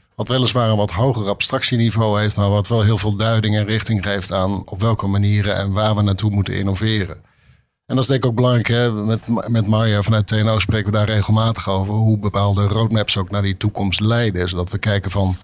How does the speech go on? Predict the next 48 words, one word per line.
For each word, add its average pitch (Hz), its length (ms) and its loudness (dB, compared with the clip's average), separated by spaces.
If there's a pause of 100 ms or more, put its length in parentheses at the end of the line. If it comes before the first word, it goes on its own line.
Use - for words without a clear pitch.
(600)
wat 120 140 -2
is - 80 0
nou 110 140 2
belangrijk 107 340 0
voor 104 140 0
Defensie 127 600 0
en 107 100 0
hoe 101 140 0
kan 104 220 0
ook 104 120 -2
T - 60 -12
N 110 280 2
O 110 220 2
en 98 120 0
Marin 107 500 0
en 101 80 0
N 98 180 0
L 101 80 0
E 101 60 0
kunnen 101 260 -2
daar 104 200 2
hun, 104 240 4
eh, 104 60 2
activiteiten 104 760 -2
op 85 140 -8
richten. 92 440 -8 (680)
En 95 120 -10
ik 104 120 -6
denk 123 160 0
dat 113 120 -2
dat 117 160 0
voor 104 140 -2
mij 110 280 2
als, 101 380 -2 (200)
eh, 104 180 -2
directeur 107 380 0
operationeel 104 480 0
beleid 101 280 0
en 90 80 -8
plan 113 260 2
ook 104 160 0
van 104 180 0
belang 113 280 2
is, 98 140 0
hè. 120 180 0 (160)
Ik 117 160 -2
moet 110 140 4
uiteindelijk 101 520 0